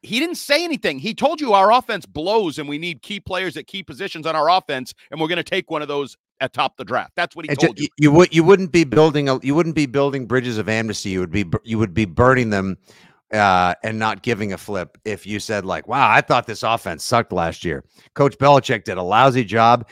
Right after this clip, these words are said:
Speaker 2: and we need to tear this mother down." Like, well, okay, hold on. Let's, let's pay due deference to the work that was done.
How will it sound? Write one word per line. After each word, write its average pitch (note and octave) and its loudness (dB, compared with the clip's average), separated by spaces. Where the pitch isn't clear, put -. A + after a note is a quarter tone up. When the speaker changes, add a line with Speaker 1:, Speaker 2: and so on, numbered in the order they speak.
Speaker 2:
and G2 -4
we C#3 0
need C3+ -4
to G2 -6
tear C3 0
this A#2+ -2
mother A2+ 0
down." E2 -2
Like, F#2 -12
well, A3 -10
okay, A3 -14
hold G3+ -14
on. B2+ -12
Let's, D3 -16
let's D3+ -20
pay F#3+ 0
due G3 -6
deference F3 -2
to F#3 -6
the E3+ -2
work D3+ 0
that D#3+ 0
was D#3+ -4
done. C3 0